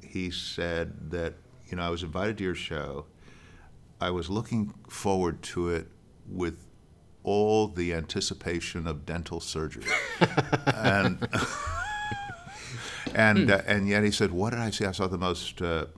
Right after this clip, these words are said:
Speaker 1: some of the most powerful literature I've ever known. I, I realized for the first time why this is such compelling material."
Speaker 2: Right.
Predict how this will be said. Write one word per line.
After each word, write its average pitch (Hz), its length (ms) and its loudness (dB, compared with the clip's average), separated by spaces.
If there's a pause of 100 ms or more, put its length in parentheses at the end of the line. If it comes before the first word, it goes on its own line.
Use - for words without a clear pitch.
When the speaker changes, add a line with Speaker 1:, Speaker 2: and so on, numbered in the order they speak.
(280)
Speaker 1:
some - 160 -4
of 95 60 2
the 92 60 2
most 90 200 -2
powerful 104 320 -2
literature 85 460 -2
I've 80 100 -2
ever 85 140 -2
known. 87 160 -2
I, 98 300 0
I 95 100 2
realized 95 400 4
for - 60 -10
the 85 80 -2
first - 340 -4
time 87 380 -2
why 78 560 -2 (1000)
this 87 280 0
is 82 180 0
such - 500 -4
compelling 71 580 -6
material." 98 420 -6 (280)
Speaker 2:
Right. 87 220 -10